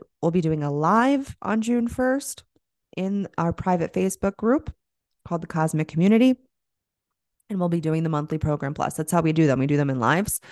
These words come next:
So if you'd like to join us for that, June first is the day. Okay. And we'll, again, we'll discuss more towards the end of the, uh, podcast.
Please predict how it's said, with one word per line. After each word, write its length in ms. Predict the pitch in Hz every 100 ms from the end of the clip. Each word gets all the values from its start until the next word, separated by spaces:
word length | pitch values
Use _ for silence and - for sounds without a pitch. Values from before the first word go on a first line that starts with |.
| - - -
So 220 | - 160
if 100 | 156
you'd 100 | 160
like 240 | 147 147
to 80 | 160
join 340 | 151 220 311
us 120 | 294 -
for 140 | 220
that, 300 | 196 180 175 - _ _ _ _
June 420 | 143 151 214 240 240
first 500 | - 180 175 180 -
is 260 | 139 151 143
the 100 | 147
day. 360 | 135 - - _ -
Okay. 300 | 165 220 339 - _ - - - -
And 120 | 156
we'll, 100 | -
again, 280 | 165 175 151
we'll 120 | 147
discuss 440 | 156 - 170 -
more 200 | 170 156
towards 260 | - 151 151
the 100 | 147
end 100 | 135
of 60 |
the, 120 | 143 135 _
uh, 420 | 151 147 147 156
podcast. 520 | - 151 - - 165